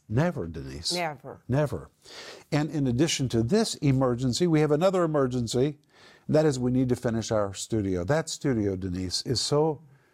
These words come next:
Speaker 1: vital because it's like an anchor for our ministry, and it's an anchor for teaching the Word of God to this part of the world and to your part of the world.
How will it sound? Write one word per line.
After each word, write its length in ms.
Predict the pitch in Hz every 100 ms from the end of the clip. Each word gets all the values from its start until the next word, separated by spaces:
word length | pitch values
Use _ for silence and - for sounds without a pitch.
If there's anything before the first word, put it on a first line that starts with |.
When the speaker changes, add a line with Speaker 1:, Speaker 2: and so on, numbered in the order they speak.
| _ _ 117
Speaker 1:
vital 480 | 92 135 135 104
because 600 | 104 117 - 117 113 113 - _ _ _ -
it's 180 | 139 143
like 160 | 127
an 120 | 113 - -
anchor 460 | 165 165 - 117
for 220 | 113 120
our 120 | 107 110
ministry, 640 | 127 156 135 - 113 110
and 140 | 135 117
it's 160 | 107
an 120 | 113 -
anchor 560 | 147 165 143 107 104 _ _ _ _
for 120 | 113
teaching 500 | 104 117 107 - 143
the 100 | 151
Word 280 | 127 104 110
of 120 | 127
God 260 | 113 113 110
to 60 |
this 220 | 104 156 -
part 220 | - 170
of 40 |
the 60 | 156
world 280 | 127 123 135
and 120 | 135 131
to 60 |
your 160 | 143 151
part 220 | 139 113
of 60 | 107
the 80 |
world. 340 | 95 80 78